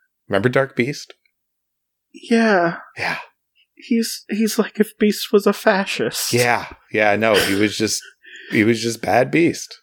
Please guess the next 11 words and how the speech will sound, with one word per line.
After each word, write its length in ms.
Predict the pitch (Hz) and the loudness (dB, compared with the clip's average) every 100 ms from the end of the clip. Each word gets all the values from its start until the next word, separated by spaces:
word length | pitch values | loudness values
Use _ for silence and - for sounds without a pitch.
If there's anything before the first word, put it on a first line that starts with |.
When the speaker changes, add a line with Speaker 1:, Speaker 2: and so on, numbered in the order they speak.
| _ _ | _ _
Speaker 1:
That 100 | - | 0
was 140 | 139 156 | 0 2
it. 320 | 175 - - | 2 0 -2
Speaker 2:
Like, 160 | 220 - _ _ _ - _ _ - | -4 -4 _ _ _ -20 _ _ -8
like, 360 | 277 226 220 - - | -2 2 2 0 -4
okay, 560 | 214 - - 180 170 160 | -2 -2 -2 2 2 0
um, 220 | 190 202 190 | -2 -2 -6
this 220 | - 226 - | -6 -6 0
actually 380 | 214 - 220 | -2 0 -2
hurts 480 | 165 180 170 - - | -2 0 -2 -2 -6
me 280 | 139 135 143 | -2 -2 -2